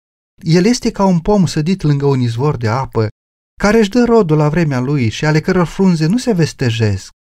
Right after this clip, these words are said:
Tot ce începe, duce la bun sfârșit. Psalmi unu, cu unu la trei. Numai când legea lui Dumnezeu va fi repusă în poziția ei de drept,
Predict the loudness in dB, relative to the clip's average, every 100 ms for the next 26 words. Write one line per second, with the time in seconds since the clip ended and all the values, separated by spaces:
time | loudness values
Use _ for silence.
0 | _ _ _ _ _ -2 0 0 2 0
1 | 0 0 -2 0 -4 -4 _ -10 -2 0
2 | 0 0 0 0 -2 -4 -6 -4 -6 -8
3 | -20 _ _ _ _ _ _ _ -16 -6
4 | -4 -4 -6 -6 -4 -4 -6 -8 -8 -8
5 | -10 -8 -6 -4 -6 -10 _ _ _ _
6 | _ _ _ _ _ 2 4 4 2 2
7 | 2 2 2 2 2 2 2 2 0 2
8 | 2 2 0 0 -4 -2 -2 0 0 -2
9 | -2 -2 0 0 0 0 0 -2 -4 -16